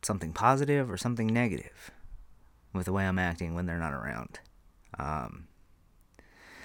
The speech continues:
so it's a good way to keep yourself in check, I think. Um,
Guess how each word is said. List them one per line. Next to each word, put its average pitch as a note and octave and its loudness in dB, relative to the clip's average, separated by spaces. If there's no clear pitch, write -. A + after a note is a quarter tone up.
so - 4
it's B2+ 4
a C3 2
good E3 4
way C#3 10
to A#2+ 4
keep - 0
yourself F2+ -2
in B1 -10
check, - -8
I - -10
think. - -14
Um, D2+ -4